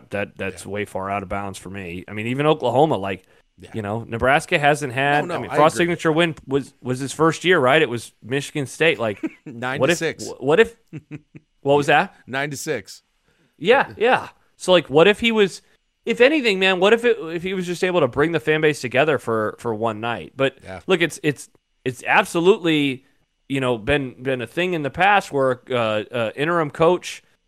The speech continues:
Speaker 1: you know, would have a, a season and then remain on staff. You know, it, it happened with Ed Orgeron. Luke Fickell did it. Luke Fickell was the head coach for Ohio State for that whole two thousand eleven season. It didn't go very well, and then he was, you know, right back on Urban Meyer's staff the very next season. So,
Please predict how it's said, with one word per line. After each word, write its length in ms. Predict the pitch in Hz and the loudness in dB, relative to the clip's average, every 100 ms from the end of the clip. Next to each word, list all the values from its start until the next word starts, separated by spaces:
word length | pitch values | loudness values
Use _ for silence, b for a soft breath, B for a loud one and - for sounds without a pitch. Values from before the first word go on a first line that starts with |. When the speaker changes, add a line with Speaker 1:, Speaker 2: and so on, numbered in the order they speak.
| - | -12
Speaker 1:
you 120 | 120 | -6
know, 280 | 123 127 123 | -2 -2 -2
would 260 | 127 123 | 0 -2
have 340 | 110 113 156 151 | -2 2 2 6
a, 260 | 139 127 - | 6 4 2
a 140 | 127 | -2
season 500 | - 143 147 139 170 | -2 -2 -2 -2 -2
and 160 | 131 127 | -2 0
then 220 | 147 143 | -2 -4
remain 400 | 131 135 135 151 | -2 0 0 0
on 200 | 143 143 | 0 0
staff. 580 | - - 156 165 104 - | -4 0 2 4 2 -4
You 100 | 117 | -6
know, 260 | 120 131 - | -4 -4 -4
it, 220 | 110 113 | -10 -6
it 140 | 131 120 | -6 0
happened 260 | 131 143 147 | 0 0 2
with 100 | 147 | 4
Ed 100 | 143 | 4
Orgeron. 640 | 143 151 165 170 185 196 b b | 2 2 -2 0 -2 -4 b b
Luke 220 | - 170 - | 2 4 4
Fickell 360 | 180 196 180 | 0 2 2
did 160 | 139 151 | 2 2
it. 100 | 170 | 2
Luke 160 | 175 175 | 0 0
Fickell 320 | 196 196 180 | 0 2 2
was 160 | 135 | 2
the 80 | 131 | 2
head 160 | 139 151 | 2 2
coach 240 | 156 147 | 2 2
for 160 | - 139 | 2 4
Ohio 220 | 131 151 | 6 4
State 240 | 151 180 185 | 4 0 2
for 60 | |
that 120 | 139 123 | 0 2
whole 140 | 147 | 0
two 140 | 165 | 0
thousand 240 | 160 160 151 | 0 0 0
eleven 280 | 151 185 180 | 2 0 -2
season. 400 | 160 147 160 175 B B - | -4 -4 -6 -10 B B -4
It 100 | 143 | 0
didn't 160 | 170 | 2
go 140 | 165 170 | 4 4
very 180 | 175 170 | 2 4
well, 220 | 175 180 | 4 4
and 80 | 170 | 2
then 100 | 160 | -2
he 60 | 175 | -2
was, 240 | 165 - | -4 -6
you 120 | 127 | -6
know, 120 | 156 147 | -4 2
right 200 | 147 151 | 2 4
back 220 | 156 - | 0 0
on 140 | 160 | 0
Urban 240 | 147 160 151 | 0 0 0
Meyer's 220 | 151 151 | 0 0
staff 240 | 156 147 | 0 0
the 80 | - | 0
very 200 | 135 151 | 0 0
next 180 | 143 123 | 0 -4
season. 340 | - 175 107 98 | -4 -6 -6 -4
So, 320 | 143 131 | 2 2